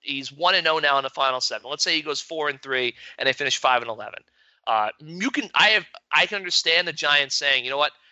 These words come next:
That's proved to us that we, we should keep him for a third year." I might not necessarily agree with it when it's all said and done, but I can understand the logic.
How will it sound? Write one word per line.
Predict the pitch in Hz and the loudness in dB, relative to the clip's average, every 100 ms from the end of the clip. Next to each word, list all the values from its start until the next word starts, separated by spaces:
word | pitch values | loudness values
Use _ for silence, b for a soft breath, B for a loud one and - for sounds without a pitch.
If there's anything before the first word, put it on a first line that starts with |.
| b _ _ _ - | b _ _ _ 2
That's | 147 156 | 2 2
proved | - 170 160 143 | -6 -10 -10 -4
to | 139 | 0
us | 135 - | 0 0
that | 131 | -8
we, | 131 131 | -12 -12
we | 139 | -10
should | 135 | -10
keep | - 139 | -8 -12
him | 135 | -12
for | 127 | -12
a | 120 | -12
third | - 120 104 | -6 -6 -6
year." | 107 104 - b - | -10 -14 -16 b 2
I | 139 | 4
might | 156 156 | 4 2
not | 143 | 2
necessarily | 143 - 139 117 | 2 0 -2 -4
agree | 113 - 143 233 | -6 -6 0 2
with | 220 131 | 2 -2
it | 131 | -2
when | 135 | -4
it's | 127 131 | -10 -8
all | 117 | -6
said | - 123 | -4 -6
and | 117 | -6
done, | 117 113 - B | -8 -8 -12 B
but | 139 | 0
I | |
can | 135 151 | 0 -2
understand | 160 160 - 151 131 | -4 -2 0 0 0
the | 113 | 0
logic. | 123 123 - | 2 2 0